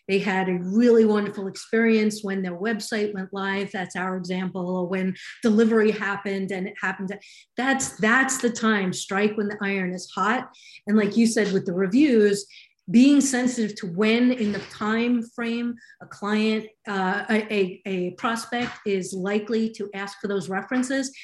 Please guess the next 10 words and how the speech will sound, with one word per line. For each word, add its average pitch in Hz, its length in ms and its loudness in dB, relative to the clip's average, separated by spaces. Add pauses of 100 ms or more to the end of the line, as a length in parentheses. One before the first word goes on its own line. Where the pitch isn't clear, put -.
(220)
and 175 280 -2
getting 233 300 4
that 240 220 2
review 220 480 2
reel 226 300 0
in 190 180 -4
front 202 160 -8
of 208 100 -6
them 208 160 -2
beforehand. 262 760 -6